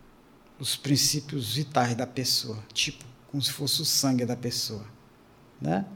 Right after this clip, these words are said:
Como nós vimos na, na leitura, o Valdeir citando como os vampiros se alimentam do sangue.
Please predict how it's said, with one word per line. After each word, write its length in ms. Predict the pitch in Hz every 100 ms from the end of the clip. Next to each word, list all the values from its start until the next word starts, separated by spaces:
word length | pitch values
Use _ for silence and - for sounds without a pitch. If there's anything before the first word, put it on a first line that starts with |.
| - - - - -
Como 200 | 127 131
nós 220 | 143 151
vimos 260 | 117 123 120
na, 320 | 120 117 113 - - - - - - -
na 120 | 110
leitura, 600 | 113 113 - 104 - 127 - - - - - - - - - - - - -
o 80 |
Valdeir 500 | 110 120 131 131 131
citando 680 | 127 202 131 143 135 160 190 - - - - -
como 280 | 131 139 156
os 160 | 143 147
vampiros 580 | 165 - 135 147 185
se 160 | - 143
alimentam 680 | 139 139 120 127 - - - - - - - - - - -
do 160 | 139 135
sangue. 640 | - - 165 123 98 95